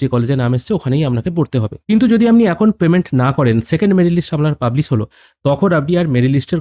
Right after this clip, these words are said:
ঘরটা কিছু দেখতেই পাবেন না, তখন পুরো ফাঁকা দেখবেন, তখন আপনি আর কোনো কলেজেই ভর্তি হতে পারবেন না। সেই জন্যই আমি বললাম এখন যদি এই ভুলটা করেন তাহলে কিন্তু আপনি আর কোনো কলেজেই ভর্তি হতে পারবেন না। এটা হচ্ছে এক নম্বর শর্ত। দ্বিতীয় আর একটা কথা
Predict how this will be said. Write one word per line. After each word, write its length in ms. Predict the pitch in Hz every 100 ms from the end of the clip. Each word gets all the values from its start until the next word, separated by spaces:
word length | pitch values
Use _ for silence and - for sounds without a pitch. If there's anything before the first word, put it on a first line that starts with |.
| 120
ঘরটা 220 | 123 165
কিছু 140 | 156 170 131
দেখতেই 260 | 117 175 151
পাবেন 160 | 117 110
না, 40 | 123
তখন 120 | 147
পুরো 120 | 135 170 -
ফাঁকা 200 | 135 147 131
দেখবেন, 220 | 110 - _ _ -
তখন 180 | 135 160
আপনি 120 | 160 175
আর 60 | 180 -
কোনো 160 | 185 214
কলেজেই 380 | 175 156 143 180 190
ভর্তি 180 | 143 -
হতে 120 | 123 120
পারবেন 220 | 107 101 101
না। 40 | - _ _ -
সেই 140 | 160 143
জন্যই 220 | 165 208 175
আমি 100 | 147
বললাম 220 | 127 120 185 - _ 127
এখন 140 | 143 208 196
যদি 120 | 196 -
এই 60 | 147
ভুলটা 220 | 147 139 139
করেন 160 | 131 190
তাহলে 180 | 147 123 131
কিন্তু 140 | 135
আপনি 140 | 135 131
আর 40 | 185 - _ -
কোনো 160 | 185 220
কলেজেই 340 | 220 160 156 233
ভর্তি 220 | 156 135 139
হতে 120 | 135 190
পারবেন 240 | 139 113 107
না। 60 | 117 _ 160
এটা 100 | 151
হচ্ছে 160 | 156 - 185
এক 60 | 139
নম্বর 220 | 127 123
শর্ত। 200 | 113 101 - _ _ _ _ _ -
দ্বিতীয় 200 | 160 233
আর 60 | 220
একটা 120 | 185 175
কথা 140 | 143